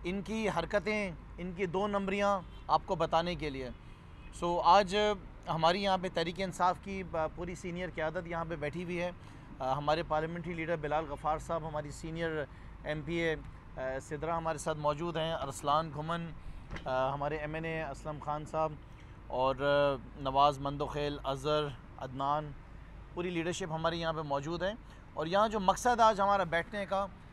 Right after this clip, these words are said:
आवाम के सामने पीपल्स पार्टी का सूबे सिंध के अंदर दो नंबर काला कानून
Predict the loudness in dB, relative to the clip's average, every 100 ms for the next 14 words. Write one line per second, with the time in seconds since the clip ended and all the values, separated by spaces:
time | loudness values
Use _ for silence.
0 | -10 -2 4 4 4 0 0 2 2 0
1 | -2 -4 -8 -2 -2 -2 -6 4 4 4
2 | 0 0 4 4 2 -4 -4 -4 -2 -4
3 | -4 -4 -4 2 2 2 -2 -16 -16 -16
4 | -2 6 8 8 6 10 10 10 4 10
5 | 10 12 8 6 2 2 0 -2 -4